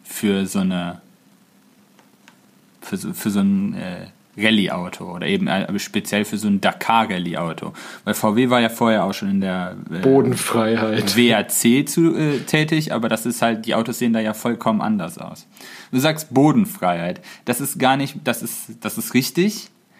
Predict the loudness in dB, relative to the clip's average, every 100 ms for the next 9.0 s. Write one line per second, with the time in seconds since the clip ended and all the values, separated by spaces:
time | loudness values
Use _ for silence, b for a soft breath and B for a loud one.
0 | b b 0 4 4 4 2 4 4 2
1 | 0 0 -2 -4 -4 -4 -4 -4 -6 -4
2 | 0 2 2 0 -2 -2 -4 -4 -4 -4
3 | -2 -2 0 0 -2 2 4 4 2 0
4 | -2 2 0 2 0 2 4 2 -2 -6
5 | -4 -4 2 2 2 2 0 2 -2 -4
6 | -8 -8 0 2 2 0 -2 0 0 -2
7 | -2 -2 -2 -4 -6 -4 -2 -2 -2 -6
8 | -4 -6 -4 -4 2 2 2 -2 -8